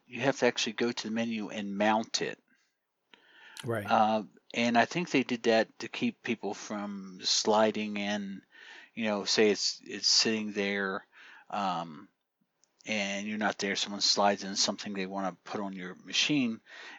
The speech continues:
Speaker 1: and your machine's locked, well, it doesn't automatically mount it, and, you know, I, that was a problem back, oh, golly, many, many years ago with, uh, the Windows. You could just pop a U S B in there and it would run it.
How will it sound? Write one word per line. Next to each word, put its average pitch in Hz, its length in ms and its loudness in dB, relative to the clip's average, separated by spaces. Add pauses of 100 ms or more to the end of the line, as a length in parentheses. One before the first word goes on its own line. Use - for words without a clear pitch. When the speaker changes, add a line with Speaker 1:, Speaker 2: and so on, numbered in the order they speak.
Speaker 1:
and 110 100 -6
your 107 60 -4
machine's 175 400 -2
locked, 107 240 4
well, 104 240 -4
it 104 120 -8
doesn't 110 340 -2
automatically 104 680 0
mount 101 400 0
it, 95 300 -12
and, 98 440 -6
you 98 120 -10
know, 87 180 -12 (320)
I, 104 180 -2 (260)
that 139 200 4
was 135 220 0
a 110 60 2
problem 107 880 4 (120)
back, 107 300 4 (800)
oh, 85 320 -12
golly, 90 420 -4 (220)
many, 110 300 -2
many 104 220 -2
years 98 280 -4
ago 95 240 -2
with, 92 400 -8
uh, 90 160 -2
the 92 120 -10
Windows. 110 440 0
You 101 60 -8
could - 140 -12
just - 220 -6
pop - 280 4
a 110 160 4
U 123 180 2
S 127 100 0
B 139 200 -2
in 131 120 0
there 135 180 0
and 113 100 0
it 131 60 2
would 98 160 -4
run 113 240 2
it. - 160 -8